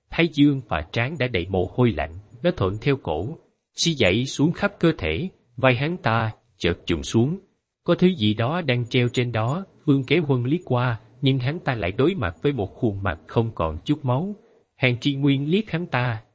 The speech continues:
"Nước sông lạnh quá, da thịt trên người ta đã bị cá rỉa sạch rồi, Vương Đại Nhân, hay là ngài xuống đây với ta đi." Vừa dứt lời, thì lại có càng nhiều bóng trắng từ trên con ngựa giấy bước xuống,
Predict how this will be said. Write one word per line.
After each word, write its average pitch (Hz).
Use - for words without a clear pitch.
"Nước -
sông 127
lạnh 90
quá, 175
da 113
thịt 95
trên 110
người 90
ta 98
đã 113
bị 90
cá 143
rỉa 90
sạch -
rồi, 87
Vương 107
Đại 76
Nhân, 110
hay 139
là 104
ngài 98
xuống 143
đây 127
với 147
ta 123
đi." 120
Vừa 90
dứt 175
lời, 80
thì 104
lại 90
có 165
càng 87
nhiều 92
bóng 139
trắng 147
từ 85
trên 127
con 117
ngựa 80
giấy 123
bước 151
xuống, 165